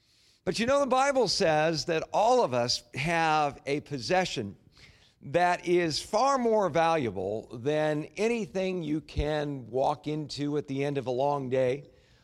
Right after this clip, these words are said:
or park in a garage at night. The most valuable possession that you and I have is described for us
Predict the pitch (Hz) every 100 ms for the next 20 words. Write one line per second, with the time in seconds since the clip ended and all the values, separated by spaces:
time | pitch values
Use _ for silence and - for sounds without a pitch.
0 | _ 143 143 156 165 147 147 123 139 139
1 | 151 143 135 120 - - - - - 120
2 | 113 113 104 76 _ _ _ - _ _
3 | 170 175 170 127 247 285 262 214 - 165
4 | 170 175 - 175 165 143 147 - 170 185
5 | 156 160 165 135 113 123 139 135 - 143
6 | - - 156 180 208 - 117 98 113